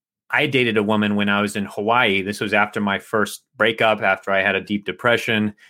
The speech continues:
worked on myself, hired my own dating coach.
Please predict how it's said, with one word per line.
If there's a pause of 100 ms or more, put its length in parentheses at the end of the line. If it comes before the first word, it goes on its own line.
(140)
worked
on
myself,
hired
my
own
dating
coach.